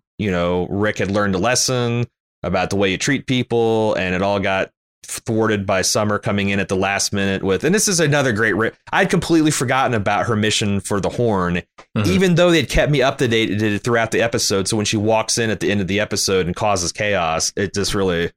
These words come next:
Speaker 1: I'm like, "Well done, boys."
Speaker 2: Yeah. Uh, you think Rick being arrested at the end of this is gonna factor in the next episode at all? Or they
Speaker 1: Hey,
Speaker 2: just
Speaker 1: I
Speaker 2: hit
Speaker 1: mean,
Speaker 2: the
Speaker 1: if he
Speaker 2: reset
Speaker 1: can,
Speaker 2: button?
Speaker 1: if he can extricate himself from the Galactic Federation, I think,
Speaker 2: Yeah.
Speaker 1: you know, I, I watched Rambo bust out of a cop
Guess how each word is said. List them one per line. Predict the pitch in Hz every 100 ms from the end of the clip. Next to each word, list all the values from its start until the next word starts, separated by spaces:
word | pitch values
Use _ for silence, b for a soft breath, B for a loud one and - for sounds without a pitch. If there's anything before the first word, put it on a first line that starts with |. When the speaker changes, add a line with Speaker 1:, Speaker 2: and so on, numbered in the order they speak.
| _ _ _ _ -
Speaker 1:
I'm | 90
like, | 78 -
"Well | 87 90
done, | 92 82
boys." | 73 73 76 - -
Speaker 2:
Yeah. | 107 85 - -
Uh, | 180
you | 180 175
think | 208 175
Rick | 139 139 -
being | 127 120
arrested | 110 104 107 120
at | 107
the | 117 104
end | 107
of |
this | 104 -
is | 92 -
gonna | 92 87 - _ _ - _ _ -
factor | 101 - 101
in |
the | 98
next | 98 95 104
episode | 95 - 98
at | 95 101
all? | 92 101 110 - _ _ _ _ _ _ _ -
Or |
they | 190 247
Speaker 1:
Hey, |
Speaker 2:
just | 214 196
Speaker 1:
I |
Speaker 2:
hit | 214
Speaker 1:
mean, | 214
Speaker 2:
the |
Speaker 1:
if | 214
he |
Speaker 2:
reset | 254 240
Speaker 1:
can, |
Speaker 2:
button? | 214 190 -
Speaker 1:
if | 175 175
he | 233
can | - 185
extricate | 175 - 170 160 139
himself | 120 131 123 123
from | 110
the | 95
Galactic | 104 101 - -
Federation, | 101 90 85 87 82 82 76 76 76 -
I | 101
think, | - 95 90 82
Speaker 2:
Yeah. | 98 78 -
Speaker 1:
you | 104
know, | 82 76 76 73
I, | - -
I | 151
watched | 170 165 151 110
Rambo | 113 120 107 98
bust | 98 92 -
out | 92 87
of |
a | 82
cop | 98 90 87 -